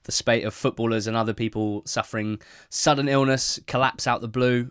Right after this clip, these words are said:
Uh, it's clearly something that's on a lot of people's minds at the moment, and Colin's taking a good look at that. So if you're interested,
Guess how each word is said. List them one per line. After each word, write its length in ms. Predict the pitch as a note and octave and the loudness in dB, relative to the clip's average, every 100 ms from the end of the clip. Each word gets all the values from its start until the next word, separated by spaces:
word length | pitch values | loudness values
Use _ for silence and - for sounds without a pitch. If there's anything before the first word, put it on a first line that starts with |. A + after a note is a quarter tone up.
| - | -8
Uh, 340 | G#2+ G#2+ G#2 G#2+ | -6 -4 -4 -6
it's 160 | G#2 - | -10 -4
clearly 240 | C3 A#2+ | -2 0
something 320 | - A#2+ G#2+ | 0 0 0
that's 220 | A2 - | 0 0
on 80 | A2+ | 0
a 40 | A2 | 2
lot 140 | A2 | 2
of 60 | G#2+ | 0
people's 280 | A2+ G#2+ | -2 -2
minds 300 | A2 G#2 G2 | -2 -2 -4
at 60 | - | -6
the 60 | G2+ | -6
moment, 320 | G2 G#2 G2+ | -4 -4 -8
and 100 | G2+ | -4
Colin's 300 | A2 A2 G2+ | -2 -2 -2
taking 240 | A2 G#2 | -4 -4
a 40 | G#2 | -4
good 280 | - A#2+ A2+ | 0 0 2
look 180 | G#2+ | -2
at 80 | - | -2
that. 220 | G2+ F#2+ | -4 -4
So 120 | - G#2 | -2 -2
if 140 | - | 0
you're 100 | A2 | 0
interested, 500 | A#2 - - A#2 | -2 -4 -2 -2